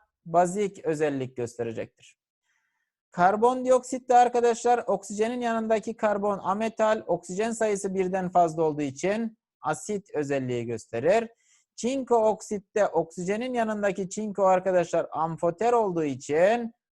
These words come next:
amfoter özellik gösterir diyebiliriz arkadaşlar. Bir diğer sorumuz. Aşağıda bazı oksitlerin su ile tepkimesi verilmiştir.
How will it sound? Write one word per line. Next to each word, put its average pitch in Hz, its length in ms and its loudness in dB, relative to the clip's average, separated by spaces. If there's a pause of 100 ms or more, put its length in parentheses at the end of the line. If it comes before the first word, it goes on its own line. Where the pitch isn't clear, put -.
amfoter 185 720 0
özellik 151 880 -4 (260)
gösterir 190 920 -4
diyebiliriz 151 540 -2
arkadaşlar. - 640 -16 (2250)
Bir 262 260 -4
diğer 262 220 2
sorumuz. 226 680 -2 (400)
Aşağıda 233 680 -2
bazı 247 380 2
oksitlerin 233 600 -4
su 254 240 -10
ile 233 200 0
tepkimesi 220 720 -8
verilmiştir. 185 800 -6